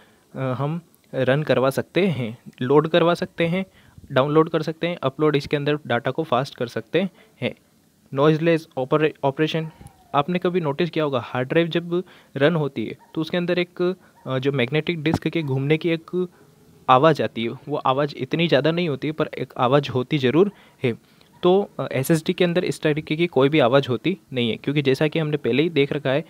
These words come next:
अ, it does not have moving components, इसके अंदर कोई moving components नहीं होते, इस वजह से ये किसी भी प्रकार की आवाज़ करती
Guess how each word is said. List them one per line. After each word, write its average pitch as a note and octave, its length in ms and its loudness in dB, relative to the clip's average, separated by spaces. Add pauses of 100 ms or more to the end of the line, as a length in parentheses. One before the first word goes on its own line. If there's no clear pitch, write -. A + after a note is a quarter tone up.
(340)
अ, C3+ 160 -6
it C#3 200 -4
does C3+ 280 0
not D#3 220 0
have D3+ 320 0 (600)
moving C#3+ 300 -2 (240)
components, A2+ 480 -4
इसके D3 200 -2
अंदर D3 140 -2
कोई E3+ 160 -2
moving D3+ 320 -4
components D#3 480 -4
नहीं E3+ 140 -4
होते, D3 220 -4
इस C#3+ 120 -6
वजह C#3 140 0
से D3+ 120 -6
ये D3 120 -4
किसी - 400 -4
भी D3+ 60 0
प्रकार C3 300 -4
की C#3+ 100 -4
आवाज़ A#2+ 280 -4
करती D#3 320 -4